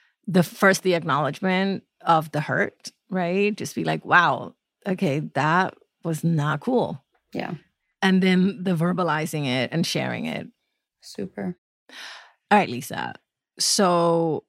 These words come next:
Speaker 1: both of us are so proud of Delaney for standing up to her dad and setting up a clear boundary. How would you suggest we do that effectively and gently so that we don't, like, explode the relationship?
Speaker 2: There's no,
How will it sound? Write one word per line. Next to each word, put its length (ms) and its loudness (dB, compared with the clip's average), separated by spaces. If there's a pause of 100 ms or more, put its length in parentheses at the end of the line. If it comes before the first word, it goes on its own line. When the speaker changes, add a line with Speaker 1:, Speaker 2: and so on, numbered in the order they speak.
Speaker 1:
both 200 4
of 80 6
us 120 6
are 80 2
so 220 0
proud 280 4
of 220 0
Delaney 460 -2
for 180 -2
standing 360 0
up 100 0 (180)
to 100 -2
her 100 0
dad 320 -4
and 280 -2 (120)
setting 300 2
up 180 -2
a 40 -18
clear 340 0
boundary. 720 -2 (1040)
How 340 4
would 200 4
you 140 2
suggest 420 0
we 100 -2
do 180 -2
that 540 0 (300)
effectively 920 0 (140)
and 260 2
gently 720 -10 (420)
so 200 -2
that 180 0
we 140 0
don't, 180 0
like, 320 -4
explode 540 0
the 100 -2
relationship? 720 -6 (640)
Speaker 2:
There's 300 2
no, 120 4